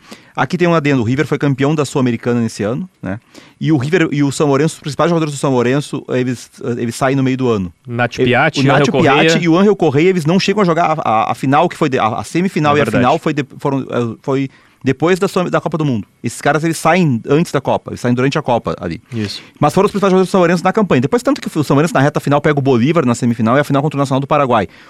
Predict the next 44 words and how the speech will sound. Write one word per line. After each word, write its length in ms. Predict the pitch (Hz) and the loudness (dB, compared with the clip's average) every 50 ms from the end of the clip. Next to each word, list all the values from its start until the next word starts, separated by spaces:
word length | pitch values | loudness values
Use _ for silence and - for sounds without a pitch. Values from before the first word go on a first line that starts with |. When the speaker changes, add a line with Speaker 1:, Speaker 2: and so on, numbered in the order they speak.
| - _ | -20 _
Speaker 1:
Os 60 | 107 | -2
jogos 200 | 110 143 147 131 | 0 0 2 2
mais 200 | 127 131 160 170 | 2 4 4 2
difíceis 360 | 160 170 - - 160 156 165 151 | 2 0 -4 -4 -4 -4 -4 -4
do 80 | 143 | -4
São 140 | - - 143 | -2 0 2
Lourenço 300 | 135 123 117 120 139 - | 4 4 4 4 2 2
foram 200 | - 165 165 156 | 2 2 2 2
antes, 160 | 147 135 - | 2 2 0
né? 60 | 107 | -2
Contra 200 | - 104 101 113 | -4 -2 -4 -2
Grêmio, 340 | 113 113 120 131 131 123 107 | -2 0 0 2 2 2 2
contra 260 | - 104 98 - 101 95 | 0 -2 -2 -2 -4 -4
Cruzeiro, 400 | - 104 107 98 107 110 120 120 | -4 -6 -6 -2 -2 -2 0 0
no 80 | 107 | 0
mata-mata. 540 | 104 104 104 113 101 95 92 87 - - - - - - - - - - - - - - | 0 0 0 0 0 0 0 0 -2 -6 -14 -20 -20 -20 -20 -20 -20 -20 -20 -20 -4 0
E 60 | 143 | 0
eles 120 | 143 139 | 0 2
saíram, 340 | - 170 151 156 156 139 107 | 2 2 4 4 4 2 2
então 140 | 95 - 131 | 2 2 0
eles 100 | 135 - | 0 2
também 160 | - 135 139 | 2 2 2
não 60 | 147 | 0
ficaram 220 | 139 - 151 139 143 | 0 0 0 0 2
até 120 | - 147 | 2 0
o 40 | 135 | 0
final 220 | - 156 139 139 | 2 2 2 2
do 120 | 139 143 139 | 4 4 4
ano. 180 | 120 101 87 - - - - - _ | 4 2 2 -2 -6 -16 -20 -6 _
Mas 200 | 117 113 117 120 | 0 2 2 2
o 60 | 139 | 0
Theo 240 | - - 131 131 139 | 0 2 2 2 2
foi 160 | - 165 151 | 2 2 4
eleito. 260 | 135 120 101 92 - | 4 4 2 0 -2
Nos 80 | 123 127 | -2 -4
últimos 260 | 156 - 170 160 135 | -2 -2 -4 -6 -2
dez 380 | 123 160 175 214 220 180 127 127 | 0 2 2 4 2 2 2 2
anos, 320 | 143 160 180 190 190 - | 2 2 2 0 -2 -6
sete 520 | - - - - 170 175 214 - - - | -8 -12 -4 0 0 0 2 0 -2 -4
vezes 460 | 160 123 127 143 156 170 165 190 - - | -2 0 2 2 2 2 0 -4 -6 -6
o 100 | - 151 | -8 -2
campeão 480 | - 151 143 135 - 135 131 143 160 156 | 0 2 0 2 2 2 2 2 2 2
da 100 | 147 139 | 0 0
Liber-, 300 | 123 123 120 127 120 | 0 0 -2 -2 -4